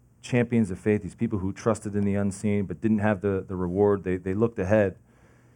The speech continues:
And God, I'm just so thankful that they did that, that we can look back and, and acknowledge and learn from them. More than anything, God, I'm thankful for Jesus. I'm thankful for your heart towards this world, God, that you sent yourself to, um, to heal,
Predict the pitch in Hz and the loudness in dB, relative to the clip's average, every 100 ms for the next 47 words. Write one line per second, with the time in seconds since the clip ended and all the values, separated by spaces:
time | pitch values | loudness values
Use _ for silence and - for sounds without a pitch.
0 | _ 113 110 127 123 113 - 139 127 123 | _ 0 4 6 6 2 0 0 2 2
1 | 123 120 110 101 98 101 92 107 92 95 | 2 0 0 0 0 -2 0 -2 0 2
2 | 92 - - 101 101 98 95 95 - 95 | 0 -2 -10 -8 -8 -4 -4 -4 0 0
3 | 92 92 87 95 90 92 92 92 90 85 | 0 -2 -6 -4 -6 -2 0 0 -2 -4
4 | 92 98 92 92 90 92 90 - _ - | -2 -2 -4 -4 -4 -4 -6 -10 _ -20
5 | - - - - - - 120 120 127 127 | -20 -20 -20 -20 -10 2 4 4 4 4
6 | 120 113 117 113 101 117 113 113 110 90 | 2 4 4 4 2 0 0 -2 -8 -8
7 | - 107 113 113 104 - - 107 90 113 | -2 2 2 0 -6 -10 -18 -12 -2 0
8 | 113 110 - 104 98 95 85 - 113 113 | 0 -2 -2 -2 -2 -4 -4 2 4 2
9 | - _ _ _ - 110 101 101 - 98 | -4 _ _ _ -2 -2 -2 -8 -4 0
10 | 101 92 101 92 98 - 113 107 92 - | 0 0 -2 -2 -4 -2 -4 -4 -8 -2
11 | 107 101 92 _ _ - 104 95 92 90 | 0 0 -2 _ _ -12 -6 -4 -6 -8
12 | 87 85 82 80 80 _ _ _ _ _ | -14 -14 -14 -16 -20 _ _ _ _ _
13 | _ _ _ _ - 92 - 110 104 | _ _ _ _ -10 -6 2 2 2